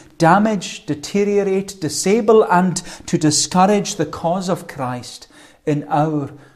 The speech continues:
community. And as I'm sure you're aware, the latest attempt is the resource that's being given to schools on relationships,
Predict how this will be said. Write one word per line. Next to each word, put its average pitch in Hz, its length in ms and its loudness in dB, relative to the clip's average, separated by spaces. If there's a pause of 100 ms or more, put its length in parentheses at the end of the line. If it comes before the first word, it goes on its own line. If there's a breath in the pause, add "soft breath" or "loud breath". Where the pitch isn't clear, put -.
(140 loud breath)
community. 127 720 -8 (2250 soft breath)
And 156 100 0
as 170 140 -2
I'm 165 100 -2
sure 190 240 -2
you're 156 300 -4 (160)
aware, 135 460 -4
the 123 180 -8
latest 143 640 -6
attempt 123 720 -12
is 131 300 -10
the 131 100 -10
resource 135 580 -8 (160)
that's - 240 -14
being 120 360 -14 (880 soft breath)
given 135 340 -8
to 131 160 -10
schools - 880 -4
on 117 360 -10
relationships, 131 960 -8